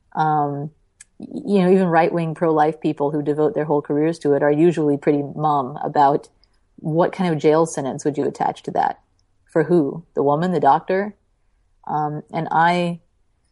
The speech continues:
feel the same way. I feel like basically jail time or a punitive response is not how I would go. Um, I just don't think it's helpful. I don't think it makes the lives of women or children better. I don't think it makes family formation easier.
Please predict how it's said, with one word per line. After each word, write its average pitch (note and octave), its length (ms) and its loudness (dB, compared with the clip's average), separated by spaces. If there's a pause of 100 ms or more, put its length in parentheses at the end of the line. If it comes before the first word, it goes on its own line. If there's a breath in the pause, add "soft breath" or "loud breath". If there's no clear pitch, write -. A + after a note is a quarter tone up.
(600)
feel F#3+ 140 4
the E3 60 2
same D3+ 220 -4
way. D3 120 -2
I C3+ 80 0
feel D3+ 220 -2
like C#3+ 180 0
basically C#3+ 580 -2 (960)
jail D#3 300 2
time D3 640 -4
or D3+ 140 -2
a C#3+ 60 -2
punitive D#3 480 0
response C#3+ 460 -2
is C#3 160 -4
not C#3+ 280 0
how C#3+ 180 0
I C3 120 2
would C#3+ 200 -4
go. - 380 -4 (1040)
Um, C#3+ 460 -4
I D3 100 0
just D3 200 0
don't C#3+ 200 -2
think D3 180 0
it's - 140 -6
helpful. C#3 480 -2 (1040)
I D#3+ 100 -2
don't D3 180 -4
think D3+ 180 -2
it - 140 -6
makes D3 300 -2
the - 120 0
lives D3 340 4
of D3+ 80 0
women D3+ 220 -2
or D3 80 -4
children D3+ 380 0
better. D3 440 0
I D#3 80 -8
don't D3+ 160 -6
think D#3 160 -4
it - 100 0
makes D#3 220 -4
family D3+ 300 -2
formation D3 520 -4
easier. D3 480 -2